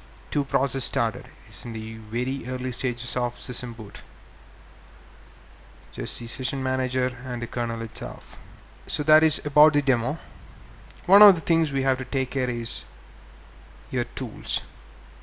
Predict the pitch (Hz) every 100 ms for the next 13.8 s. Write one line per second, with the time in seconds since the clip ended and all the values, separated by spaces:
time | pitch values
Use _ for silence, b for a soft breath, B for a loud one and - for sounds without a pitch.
0 | - 180 190 190 156 147 135 - 135 -
1 | - 156 165 175 170 - - - 131 127
2 | 127 - - 120 - 117 110 113 - -
3 | 127 143 135 131 123 120 117 123 127 -
4 | 117 113 113 - 117 - - - - -
5 | - - - - B B B B B B
6 | B B B B 156 220 233 - 165 156
7 | - 143 151 143 135 180 180 160 139 135
8 | 135 127 - 147 139 139 135 - - 131
9 | 120 131 151 147 143 135 131 131 127 120
10 | 117 113 - 117 - 117 123 123 123 -
11 | 127 123 120 - 120 110 113 127 123 127
12 | 123 117 120 120 120 123 123 120 - -
13 | 117 117 117 117 - 117 - 123